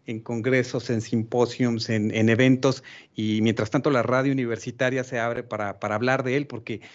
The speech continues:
eh, ¿en qué otro espacio lo podemos hacer? Yo quiero, eh, agradecerle su presencia a cada uno de ustedes. Doctor Víctor Orozco, ¿con qué, eh, eh, quiere concluir antes de pasar a,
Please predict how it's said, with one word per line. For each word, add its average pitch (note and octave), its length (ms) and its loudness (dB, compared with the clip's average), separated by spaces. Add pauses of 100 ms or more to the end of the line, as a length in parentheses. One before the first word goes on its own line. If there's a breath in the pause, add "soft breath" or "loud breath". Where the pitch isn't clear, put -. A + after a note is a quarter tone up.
(160 loud breath)
eh, A2 280 -8
¿en G#2+ 100 -12
qué D3+ 120 2
otro D3 160 0
espacio C3 400 -2
lo A2+ 140 -2
podemos A#2 400 0
hacer? C3+ 300 2 (280 loud breath)
Yo C3+ 140 2
quiero, C#3+ 340 2
eh, A#2 80 2
agradecerle A#2 680 -2
su B2 140 -12
presencia B2+ 560 -2
a A2 80 -4
cada B2 200 0
uno C3 180 0
de A#2+ 80 0
ustedes. C3+ 420 0 (240 loud breath)
Doctor E3 500 0
Víctor D#3 400 0
Orozco, D3 560 -2 (140)
¿con C3 220 -8
qué, D3+ 420 0
eh, A2 340 -2 (340 loud breath)
eh, A2 280 -6
quiere D3 220 4
concluir B2 680 2
antes D3 300 0
de C#3 80 2
pasar F#3+ 560 -4
a, A#2 360 -2